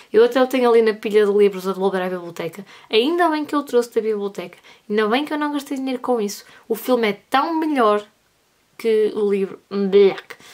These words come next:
Não, não, vou pegar mais naquilo. Não quero saber se trouxe e não li. Ele vai devolvido outra vez. E que seja muito feliz lá por outras paragens. Aqui não resultou de todo.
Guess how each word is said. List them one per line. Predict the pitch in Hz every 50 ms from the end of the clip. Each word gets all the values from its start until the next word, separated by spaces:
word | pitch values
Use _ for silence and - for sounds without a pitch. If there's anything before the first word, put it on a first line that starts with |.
| - - _ _ -
Não, | 208 208 220 220 220 254 254 -
não, | 226 220 208 196
vou | 185 190 247
pegar | 254 - 302 285
mais | 277 277 262 254
naquilo. | 269 262 - - 240 240 247 247 - - - _ _ _ _
Não | 202 214 233 233
quero | 220 233 247 262 269
saber | 269 - - 269 240 247 247 240 233
se | - - - 240
trouxe | 247 247 240 233 226 - 233
e | 220
não | 214 214 208 208
li. | 190 180 190 202 - _ _ -
Ele | 214 208
vai | 190 208 196 196
devolvido | 185 240 247 277 285 269 233 - 247 240 240
outra | 247 240 247 254 247
vez. | 208 202 202 202 - - - - - - _ _ _ _ _ -
E | 214 214 214 202 - _ _ _ - -
que | - -
seja | 277 254 240 233
muito | 240 247 262 262
feliz | - - 254 233 240 240
lá | 220 208 196 196 202 208
por | - - 208
outras | 202 196 214 -
paragens. | - - 247 233 208 202 202 214 214 214 - _ _ _ _ _ _ _ _ -
Aqui | 233 - - 208 202 202 202 _ -
não | 220 208 196 185
resultou | - 202 202 208 196 208 202 202 - - 160 - - _
de | 208 202 190 220 226 226 220
todo. | 220 - - 165 160 - - -